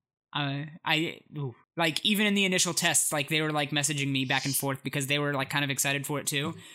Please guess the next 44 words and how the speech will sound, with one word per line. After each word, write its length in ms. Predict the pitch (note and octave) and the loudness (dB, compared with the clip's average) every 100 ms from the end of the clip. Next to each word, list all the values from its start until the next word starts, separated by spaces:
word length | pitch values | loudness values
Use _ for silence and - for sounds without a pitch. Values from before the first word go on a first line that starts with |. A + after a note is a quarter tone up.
| - - | -12 -4
They 80 | |
were 60 | E3+ | -2
like, 140 | D#3 - | 0 -2
"Okay, 260 | - A#3+ | 0 2
I'm 120 | A3+ G3+ | 2 2
in 100 | A3 | 2
here 180 | G3+ G3 | 2 0
looking 260 | F#3+ G#3 | -2 -2
at 80 | G3+ | -4
the 80 | F#3 | -4
files. 460 | - G3+ G3 G3 E3+ | 0 0 2 0 0
Like, 120 | E3+ | 2
oh, 140 | A3 | 2
look 180 | C#4 E4+ | 2 2
at 60 | F4 | 2
this! 180 | G4 - | 4 4
I 60 | D3+ | 4
found, 440 | G#3 G#3+ A#3 A3 | 4 4 4 2
uh, 200 | A3+ A3+ | 2 2
I 80 | F#3+ | 2
found 340 | - G#3 A3 G#3 | 2 2 2 0
the 60 | |
class 400 | - G#3+ A3+ - | 0 2 4 2
for 200 | - G3 | 0 -2
camera 540 | F#3 - D4+ G#3+ F3+ A#3+ - - - | -2 0 2 2 0 -2 -12 -8 -2
in 180 | E3 | 0
the 60 | E3 | 0
replay 400 | D#3+ E3+ F3 E3 | 0 0 0 0
section. 360 | - E3+ G#3+ G#3 | 0 0 -2 0
Oh, 180 | G#3 - | -2 0
look 260 | F#3+ G#3+ | 2 2
at 40 | C#4+ | 4
this! 200 | G4 - | 4 6
I 120 | D#3+ | 4
found 340 | - F#3+ G3+ G3 | 4 4 4 2
the 40 | |
position, 680 | - D#3+ F3+ - A3+ A3 G#3+ - - - - | 2 2 4 4 4 2 0 -4 -6 -4 0
the 140 | D#3+ D#3 | 2 2
orientation." 960 | F#3 G3 F3 F#3+ G3+ A#3 A#3 A3+ A#3 - - - | 4 2 2 2 4 4 4 4 2 -2 -18 -6
And 100 | C#3+ | 0
they're 80 | D#3+ | 2
like, 180 | C#3+ - | 0 -2
"Oh, 600 | D3 D#3 D#3 D#3+ D#3 D#3 | -2 0 0 0 0 0
yes." 720 | D3+ D#3+ A2+ G#2 G#2+ - - | -2 -2 -2 -2 2 4 2